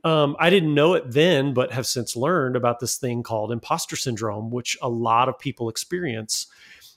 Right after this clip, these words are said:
And it turns out it tends to be more prevalent among high achievers. Um, so it's something that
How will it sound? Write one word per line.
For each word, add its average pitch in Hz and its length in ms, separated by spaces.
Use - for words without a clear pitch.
And 156 340
it 170 80
turns 190 240
out 190 160
it - 80
tends 180 280
to 185 60
be 151 140
more 143 320
prevalent 143 540
among 117 360
high 117 200
achievers. 117 800
Um, 120 260
so 151 160
it's 139 120
something 190 320
that 135 200